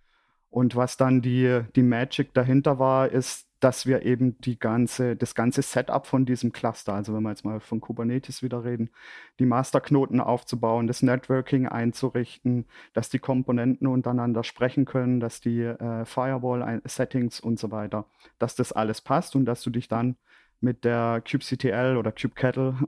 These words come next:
<laughs> gehen wir in den Kampf heute auch noch rein, <laughs> eben gegen dein, äh, entsprechendes Kubernetes-Cluster halt verbinden kannst.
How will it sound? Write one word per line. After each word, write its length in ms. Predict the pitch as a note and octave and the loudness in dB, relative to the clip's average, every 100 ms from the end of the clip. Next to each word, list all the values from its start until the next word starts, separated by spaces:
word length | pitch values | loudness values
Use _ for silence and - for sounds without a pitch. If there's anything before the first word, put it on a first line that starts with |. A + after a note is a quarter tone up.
| - - | -4 -4
<laughs> 240 | F3 - | -4 -6
gehen 340 | - - B2+ C#3 | -16 -4 0 2
wir 100 | C3+ | 4
in 80 | C3 | 2
den 120 | B2 | 2
Kampf 260 | C3+ C3 - | 2 2 4
heute 180 | C3+ | 4
auch 140 | B2+ C3+ | 4 4
noch 160 | F3+ | 2
rein, 340 | D3 C#3 A#2+ - - - - B3 - - - | 2 2 2 2 0 -2 -6 -8 -6 -2 0
<laughs> 720 | - - - - - - - | 0 -4 -16 -14 -14 -6 2
eben 340 | E3+ F3 E3 | 4 6 4
gegen 300 | D3+ D3+ D#3 | 6 6 6
dein, 380 | D3 C3+ C3+ C#3+ | 6 6 6 6
äh, 400 | C#3 C3+ C#3 C3+ | 6 6 6 4
entsprechendes 800 | A#2 C3 - C3+ C3 C3+ B2+ - | 2 0 4 4 6 4 2 0
Kubernetes-Cluster 840 | C3+ B2+ A#2+ A#2+ C3 - A2+ A2+ | 0 2 2 0 -2 -2 -4 -4
halt 140 | A2 A2 | -4 -6
verbinden 360 | G2+ G2+ G2+ | -6 -6 -6
kannst. 400 | - G#2 G2 - | -8 -8 -10 -12